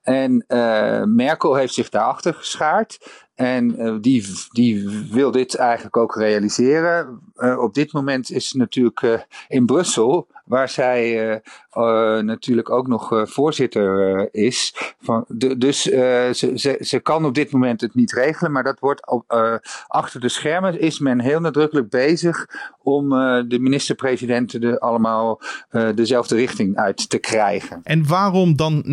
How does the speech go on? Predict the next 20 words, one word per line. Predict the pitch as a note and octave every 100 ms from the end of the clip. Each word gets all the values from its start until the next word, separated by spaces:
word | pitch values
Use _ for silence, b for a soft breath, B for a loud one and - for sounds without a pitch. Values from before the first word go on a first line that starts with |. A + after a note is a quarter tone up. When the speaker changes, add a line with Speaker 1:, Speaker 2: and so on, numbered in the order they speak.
| C3 C#3 D#3
Speaker 2:
na | F#3+ F3+
de | A2+
kerst | - A#2+ A#2 - -
verscherpingen | C3 - C3+ A#2 A2+ B2
en | C3
niet | C#3 D#3
eventueel | C3 C3 - C3
nu | A#2+ D3 F3 F3
gelijk | - B2+ C3 C#3+ D3+
al | C#3+
ingrijpen | C3 C3 C3+ B2+ A2
en | B2+ C3 B B -
hopen | B2 C3 C3 A#2+
dat | C3 B2
het | C3 -
voor | C#3+ B2+
de |
kerst | - C3 - -
opgelost | C#3+ A#2+ G2+ -
is? | - -